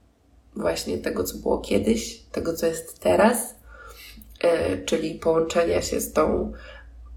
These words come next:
r-, rozpoznania, przypomnienia sobie, tak, że ja jestem całością, jestem pełnią, jestem światłem, jestem boskością i jednocześnie tego, co chcę kreować, tworzenia nowych myśli.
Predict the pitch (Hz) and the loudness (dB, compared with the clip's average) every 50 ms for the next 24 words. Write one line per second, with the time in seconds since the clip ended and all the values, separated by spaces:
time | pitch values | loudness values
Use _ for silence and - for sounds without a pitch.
0 | - - - - - - - - - 185 180 185 185 - - 185 180 180 190 190 | -18 -18 -16 -2 2 2 4 8 8 10 10 10 6 6 4 4 6 6 6 6
1 | 190 180 165 151 151 - - - - - - 180 180 190 196 190 180 170 - - | 8 8 8 6 6 4 0 -4 -4 2 2 2 6 6 6 8 6 6 4 2
2 | 151 147 143 143 147 143 - - - 170 175 170 - - - 160 160 175 - - | 0 0 2 2 2 2 0 -2 -2 -2 -2 -2 -4 -4 -4 -2 -2 -2 -2 -4
3 | - - 175 175 180 180 - - 160 156 - - - - - 160 156 160 160 156 | -2 0 2 2 2 2 0 -2 -2 -4 -2 -4 -6 -4 -2 0 0 0 0 -2
4 | - - - - - - - - - - - - - - - - - - 73 71 | -4 -4 -4 -4 -4 -4 -4 -4 -4 -4 -2 0 0 0 0 0 0 -2 -2 -2
5 | - - - - - - - - 80 - - - 107 110 - - - - - - | -4 -4 -4 -4 -4 -4 -2 -2 -2 -2 -2 -6 -6 -6 -6 -6 -6 -6 -2 -2
6 | 92 92 - - - - - - - - - 220 220 - - - - - - - | -2 -2 0 -2 -2 -2 -2 -4 -6 -6 -4 -4 -6 -6 -10 -12 -12 -10 -12 -14
7 | - - - _ - 165 170 165 160 160 160 - - - - - - - - 160 | -16 -18 -12 _ 2 4 4 4 4 0 0 -2 -2 -2 -2 -4 -4 -4 -6 -6
8 | - - - 82 85 87 - - - - - - 160 165 160 - - 151 156 - | -2 0 0 2 0 0 -4 -8 -14 -12 -4 -4 -4 -2 -2 -2 -4 -4 -2 -2
9 | - 151 147 151 147 151 156 151 - - - - 156 160 151 151 151 156 156 143 | 0 2 2 2 2 0 -4 -4 -6 -10 -10 -8 -4 -2 0 2 2 2 2 0
10 | - - - 135 - - - - - - - - | -2 -4 -4 -4 -4 -4 -4 -6 -8 -10 -12 -12